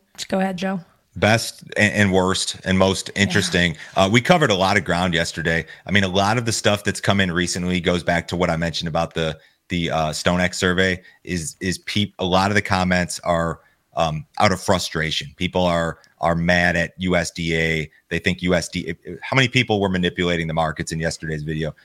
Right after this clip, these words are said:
Speaker 2: We had comments about U S D A manipulating the markets.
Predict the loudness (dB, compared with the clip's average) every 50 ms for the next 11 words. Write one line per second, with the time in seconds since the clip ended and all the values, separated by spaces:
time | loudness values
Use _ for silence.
0 | _ -6 -4 -4 -2 -2 -2 -2 -2 -2 -2 -2 -2 -2 -2 0 0 2 0 0
1 | -2 -4 -2 0 0 2 0 0 -2 -2 -2 0 -2 0 0 -2 -2 0 0 0
2 | 0 0 -2 -2 -4 -4 -6 -12